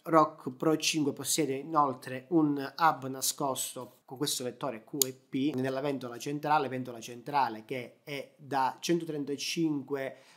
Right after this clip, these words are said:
eh, per centotrentacinque per due punto cinque millimetri ed è anche qui stiamo parlando di un prodotto estremamente top, sempre una Silent Wings, eh, quattro, semplicemente più grande rispetto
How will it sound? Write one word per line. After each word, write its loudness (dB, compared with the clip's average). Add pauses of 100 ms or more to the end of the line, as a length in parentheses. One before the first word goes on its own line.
eh, -6
per -4
centotrentacinque -4
per -12
due -4
punto -8
cinque -6
millimetri -6
ed -6
è -10
anche -10
qui -8
stiamo -6
parlando -10
di -6
un -2
prodotto -4
estremamente -4
top, -6
sempre -8
una -8
Silent -8 (100)
Wings, -8 (540)
eh, -8
quattro, -6
semplicemente -8
più -14
grande -6
rispetto -10